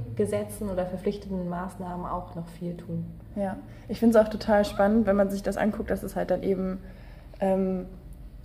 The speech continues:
Speaker 2: so marktwirtschaftliche Antworten irgendwie auf das Problem gibt, nämlich dass dann ein Unternehmen anfängt, eine Gemüsekiste für krummes Gemüse zu entwickeln,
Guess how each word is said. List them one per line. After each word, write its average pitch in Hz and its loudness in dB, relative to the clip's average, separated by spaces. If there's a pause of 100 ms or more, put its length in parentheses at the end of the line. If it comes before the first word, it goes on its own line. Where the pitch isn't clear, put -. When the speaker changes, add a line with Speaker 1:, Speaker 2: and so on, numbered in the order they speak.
(200)
Speaker 2:
so 190 0
marktwirtschaftliche 202 2
Antworten 202 2
irgendwie 190 4
auf 185 -2
das 190 -2
Problem 196 0
gibt, 190 -8
nämlich 196 4
dass 196 -6
dann 190 2
ein 180 -2
Unternehmen 196 4
anfängt, 196 0
eine 190 0
Gemüsekiste 208 4
für 196 -2
krummes 214 2
Gemüse 214 4
zu 214 -4
entwickeln, 202 2